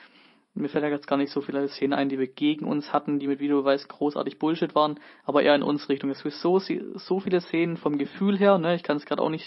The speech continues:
statistisch beweisen, aber vom Gefühl her, dann stimmen auch die fe-, meisten V-F-B-Fans zu, hatten wir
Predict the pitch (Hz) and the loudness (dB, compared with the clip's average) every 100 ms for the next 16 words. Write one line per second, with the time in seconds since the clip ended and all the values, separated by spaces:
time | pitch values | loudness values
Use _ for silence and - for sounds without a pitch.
0 | - - 147 156 151 147 143 139 147 147 | -12 -4 -4 -4 -6 -4 0 4 4 2
1 | 147 143 139 135 180 175 170 147 143 143 | -4 -2 -4 -4 0 4 4 4 -2 -2
2 | 143 143 139 - 151 143 - 143 135 135 | -2 -2 -2 -2 0 0 -2 -4 -2 -2
3 | 139 135 - 131 - - 190 185 - - | -2 -2 -4 -6 -4 4 4 4 -4 -20
4 | - - - - _ _ - 156 165 151 | -20 -20 -20 -20 _ _ 0 2 2 4
5 | 151 151 147 | 6 6 4